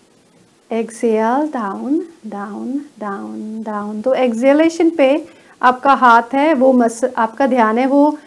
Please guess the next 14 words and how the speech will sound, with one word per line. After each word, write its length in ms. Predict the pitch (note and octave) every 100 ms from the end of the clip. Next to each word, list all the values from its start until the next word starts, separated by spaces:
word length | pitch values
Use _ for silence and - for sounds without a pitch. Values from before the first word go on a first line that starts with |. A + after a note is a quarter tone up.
| _ _ _ -
arms 340 | B3 A#3+ C4+
की 160 | - D4+
muscles 420 | B3+ B3 C4 B3
पे 140 | C4+
जो 140 | B3+ C4
relax 540 | A#3+ A3+ G3+ G3+ -
हो 80 | G#3
रही 140 | F#3+ F#3+
हैं। 200 | G3 F#3 _ _ -
और 60 |
वापस 380 | G#3 G#3 A#3+ B3
आएंगे, 420 | C4 D#4+ A4+ D#4 - _ _ -
हाथ 340 | - A3 A3+
अपने 680 | A#3+ A#3 A#3 A#3+ A3+ A3+ G#3+